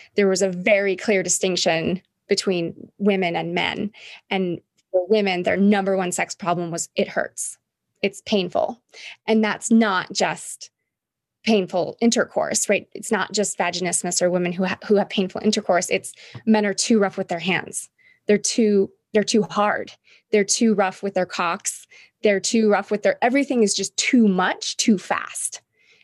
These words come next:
And that doesn't turn on a female body. It, it, it actually kind of shocks a female body. And then there were a number of women who talked about,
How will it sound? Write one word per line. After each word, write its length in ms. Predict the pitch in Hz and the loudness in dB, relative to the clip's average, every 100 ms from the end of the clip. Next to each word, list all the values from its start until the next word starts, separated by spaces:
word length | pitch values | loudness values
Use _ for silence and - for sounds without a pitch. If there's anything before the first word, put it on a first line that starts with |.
| - | -2
And 340 | 226 202 196 185 | 2 2 0 0
that 180 | 196 - 196 | -2 -4 -2
doesn't 400 | 220 202 190 - | 0 2 -2 -6
turn 260 | - 180 | -10 -10
on 160 | 170 175 | -8 -8
a 60 | |
female 320 | - 185 175 170 | -6 -4 -4 -2
body. 540 | 170 175 - - 240 - - _ | -2 0 -2 -4 -8 -14 -20 _
It, 200 | - 208 - | -2 -2 0
it, 200 | 233 220 - _ _ - | 2 2 0 _ _ -2
it 100 | 220 | 2
actually 360 | 208 214 - 190 | 2 0 -4 -4
kind 200 | - 202 | -2 -2
of 80 | |
shocks 640 | - - 208 - - - - | -2 0 -2 -2 -6 -8 -4
a 100 | - | -2
female 320 | 240 262 254 254 | 0 2 2 2
body. 460 | 247 254 285 349 - - - | 2 2 2 0 -2 -20 -6
And 220 | 220 214 196 | 0 2 2
then 220 | 208 202 | 2 2
there 120 | 202 | 2
were 100 | 196 | 2
a 40 | |
number 260 | 202 208 208 | 2 2 2
of 80 | 190 | 2
women 180 | 196 196 | 0 2
who 120 | 202 | 0
talked 280 | - 190 - | 0 -4 -2
about, 240 | 190 180 | 0 0